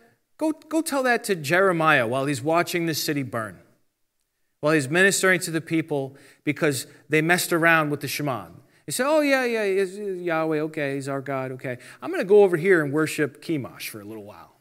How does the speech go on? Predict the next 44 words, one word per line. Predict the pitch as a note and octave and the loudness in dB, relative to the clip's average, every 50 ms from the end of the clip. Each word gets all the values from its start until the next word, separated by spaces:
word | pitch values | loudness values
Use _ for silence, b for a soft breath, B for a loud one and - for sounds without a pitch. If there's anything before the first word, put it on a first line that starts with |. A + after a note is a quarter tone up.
| _ _ _ _ _ _ _ _ _ _ _ _ _ _ _ _ _ _ _ _ _ _ _ _ - | _ _ _ _ _ _ _ _ _ _ _ _ _ _ _ _ _ _ _ _ _ _ _ _ -18
He's | F3 - - - | -16 -12 -4 -2
literally, | D#4+ D#4+ D#4+ B3+ A3 F#3 | 0 0 0 0 0 -2
Jeremiah's | C#3+ - G3 G#3 G#3 G3+ G3+ F#3+ F3 D#3+ B2+ B2+ | 0 2 2 4 4 4 2 2 2 0 -2 -2
watching | E3+ F#3+ G3+ G3 - G3+ G3 | 0 0 0 0 -2 -4 -4
the | F3+ | -4
city | - - F#3 F3 E3 | -2 -2 0 0 0
burn | C3+ F3 E3+ D3+ C3 | 0 0 0 0 0
because | A#2+ C#3+ C3+ D#3 C#3+ B2+ | -2 -8 -6 -6 -6 -4
they | C#3+ D3 | -2 -2
didn't | C#3 D#3+ E3 D#3 C3+ | 0 0 -2 -2 -2
keep | - E3+ D#3 - | -4 -4 -4 -4
the | C#3+ | -8
Shema. | B2+ - C#3+ C#3 B2+ G#2+ F2+ - _ _ _ _ _ _ _ _ _ _ _ - | -12 -10 -10 -10 -10 -10 -12 -16 _ _ _ _ _ _ _ _ _ _ _ 4
Or | F#3 | 6
what | G#3 A#3 | 6 6
about | A#3 A#3 B3 A3+ | 6 4 4 4
Ezekiel, | G#3 E3+ D3+ G#3 A3 G#3+ - G3 D#3+ C3 A#2+ B B B B B B | 4 4 4 0 0 0 2 0 2 2 0 B B B B B B
who's, | - E3+ D#3 C#3+ | 2 2 2 2
who's | - F3 E3+ D3+ | -2 -2 0 2
over | F3+ G3 G3 F#3+ F3 | 4 4 4 4 6
there | E3+ D#3 D3 D3 | 8 8 8 6
and | C#3 D3 D3+ | 6 2 0
he's | D#3+ D#3 | -2 0
got | - E3 D#3 D#3 | 2 2 2 4
all | E3+ F#3 G#3 G3+ | 6 6 6 6
this | G3 F#3+ F3+ E3 - - B B B B B B B B _ _ _ _ _ _ _ _ _ _ - - - - - | 6 6 4 4 2 -4 B B B B B B B B _ _ _ _ _ _ _ _ _ _ -20 -20 -20 -12 -2
prophecy | - F#3 F#3+ G#3+ A3 G#3 G#3+ - - G#3 F#3+ E3+ D3+ | 0 2 2 2 2 2 2 2 4 4 4 4 4
coming | - F#3+ F3+ F3+ E3+ D#3 | 2 0 2 2 0 0
through | - - A3 A3 | 0 2 4 4
him? | G3 F3+ D#3 C3+ A#2+ A#2 A#2 b b b b b b b b - | 6 6 4 4 2 -2 -8 b b b b b b b b -6
It, | D#3 E3+ - - | -4 -4 -2 0
it, | F#3 E3+ E3 E3+ F3+ | 0 0 0 0 0
you | F3+ | 0
know, | D3 C#3+ C3+ C#3+ | 2 2 2 -2
you | C#3+ C3+ D#3+ - - E3+ D3+ | -4 -6 -12 -10 -6 -4 -2
see | - - G3+ F#3+ F3+ F3 | 0 0 2 2 2 2
Ezekiel | E3+ C#3+ D3+ F#3+ - - F#3 E3 D#3 | 2 2 0 -2 0 2 2 2 2
in | D3+ | 0
the | C#3+ | -2
resurrection | C#3 E3+ E3+ D3 D3+ D3+ E3+ E3+ F3 E3+ - C#3 A#2+ A2 A2+ - | 0 0 0 0 0 4 4 4 4 2 -2 -6 -6 -6 -10 -12
and | C#3 C#3+ | -8 -4
you're | D3 D3+ | -2 0
like, | D3 C#3+ C#3 C3 | 2 2 2 2
"Hey, | E3 E3+ D#3+ D3 C#3 A#2 A2 A#2 | 2 2 2 2 0 -2 -6 -14